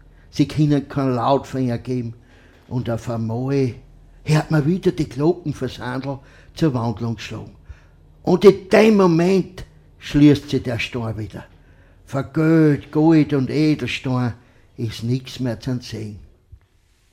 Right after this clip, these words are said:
Die Leute bekreuzigen sie und fangen das Rosenkranz zum Beten an. Ja, und seit der Begebenheit hat der Stein aufgrund seiner Oberflächen auch seinen Namen.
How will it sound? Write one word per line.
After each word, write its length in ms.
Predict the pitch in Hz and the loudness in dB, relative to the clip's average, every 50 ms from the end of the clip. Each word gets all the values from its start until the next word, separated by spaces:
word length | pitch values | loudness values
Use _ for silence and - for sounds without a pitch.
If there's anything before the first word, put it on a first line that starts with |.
| _ - - - - - - _ | _ -20 -20 -20 -20 -20 -4 _
Die 80 | 160 151 | 2 4
Leute 400 | 135 131 135 135 156 170 160 - - | 4 4 2 4 4 4 4 4 0
bekreuzigen 840 | - 147 - - 120 131 139 156 160 156 - - 160 147 139 131 127 | -4 -4 -2 -4 -4 0 2 2 2 2 0 -2 0 0 0 0 -2
sie 420 | - - 151 139 135 131 - - - _ _ _ _ _ _ _ _ _ _ | -4 -4 -2 0 0 -2 -4 -8 -16 _ _ _ _ _ _ _ _ _ _
und 140 | - 139 131 | -6 -6 -4
fangen 340 | - 113 117 127 127 123 127 | -4 -4 -2 -2 0 0 -2
das 160 | - - 110 | -4 -4 -8
Rosenkranz 760 | 104 120 147 151 127 139 135 120 123 123 123 127 123 - - | -2 0 0 0 0 0 -4 -2 -2 -4 -4 -4 -6 -8 -8
zum 140 | - 127 120 | -8 -8 -6
Beten 420 | - 123 123 120 120 - _ - 113 | -4 -4 -6 -6 -6 -10 _ -10 -8
an. 320 | 110 117 117 110 104 92 - _ _ _ _ _ _ _ _ _ _ _ _ _ _ _ | -6 -6 -6 -6 -8 -10 -16 _ _ _ _ _ _ _ _ _ _ _ _ _ _ _
Ja, 440 | 113 117 117 131 151 165 165 131 - - - _ _ _ _ _ _ _ _ _ _ _ _ _ _ _ _ _ _ | -8 -4 0 2 2 2 2 0 -2 -10 -20 _ _ _ _ _ _ _ _ _ _ _ _ _ _ _ _ _ _
und 160 | 113 - - | -16 -14 -12
seit 420 | - 131 120 131 156 156 156 - | -8 -6 -2 -2 -2 -2 -4 -6
der 200 | 147 135 120 123 | -6 -4 -4 -4
Begebenheit 1040 | - - 123 110 98 - 127 123 135 151 160 156 135 123 127 127 127 135 131 - - _ _ _ _ _ | -6 -6 -10 -12 -8 -6 -4 0 0 0 0 0 -2 -2 0 0 0 -2 -4 -6 -18 _ _ _ _ _
hat 300 | - 143 151 160 156 - | 0 0 0 0 2 0
der 180 | 156 147 139 - - - _ _ | 0 0 0 -2 -8 -20 _ _
Stein 440 | _ - - - - 135 151 170 180 | _ -12 -8 -6 -4 -2 0 0 0
aufgrund 600 | 175 151 131 - - - 127 147 156 165 156 - | 0 -2 -4 -4 -6 -6 -4 -2 -2 -2 -2 -2
seiner 340 | - 139 131 123 120 - - | -2 -2 -2 -2 -4 -4 -4
Oberflächen 760 | 135 143 147 156 143 135 - 127 131 135 131 131 - - 127 120 | -4 -2 -2 -2 -2 -2 -4 -2 0 0 0 -2 -4 -6 -4 -4
auch 120 | 113 117 - | -4 -4 -4
seinen 280 | - 143 147 139 117 110 | -4 -4 -4 -4 -4 -4
Namen. 280 | 107 104 98 95 113 | -6 -8 -10 -12 -14